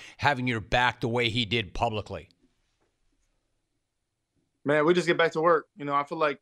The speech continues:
Speaker 2: you know, you could, you could, you could do two, you know, you can do two things. You can, you know, sit there and cry about it, or you can get back to work, you know. So let's just get back to work and, and control what we can.
Speaker 1: Hmm. Bill Belichick didn't officially announce a starting quarterback heading into that matchup.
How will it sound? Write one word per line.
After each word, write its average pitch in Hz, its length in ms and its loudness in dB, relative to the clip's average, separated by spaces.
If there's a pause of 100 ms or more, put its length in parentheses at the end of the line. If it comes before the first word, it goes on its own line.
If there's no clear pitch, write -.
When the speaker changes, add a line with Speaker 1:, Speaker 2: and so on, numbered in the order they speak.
(140)
Speaker 2:
you 143 120 -12
know, 127 220 -4
you 143 160 -8
could, - 180 -12
you 147 100 -2
could, 143 140 0 (100)
you 151 120 -4
could 143 120 0
do 170 160 4
two, - 220 0
you 165 120 -2
know, 160 60 6
you 151 120 4
can 160 100 0
do 160 100 2
two 165 200 -2
things. 131 280 0
You 135 80 -10
can, 123 220 0 (840)
you 143 80 2
know, 131 100 2
sit - 180 -10
there 143 140 6
and 127 80 2
cry 143 240 2
about 156 240 -2
it, 170 140 -6
or 135 140 -8
you 131 140 -12
can 135 120 -12
get 127 100 -4
back 127 160 0
to 131 80 -4
work, 123 260 2
you 131 100 -8
know. 120 160 -2
So 117 480 -2
let's 131 160 -6
just - 120 -14
get 131 100 -2
back 135 160 2
to 131 80 -10
work - 240 2
and, 117 180 -8
and 120 80 -14
control 131 320 2
what 117 60 2
we 120 80 2
can. 120 300 0 (840)
Speaker 1:
Hmm. 143 120 -2 (680)
Bill 156 140 2
Belichick 143 580 2
didn't 131 260 2
officially 127 460 0
announce 123 400 2
a 120 80 0
starting 139 440 2
quarterback 127 440 2
heading 139 200 2
into 123 140 0
that 117 160 0
matchup. 117 460 0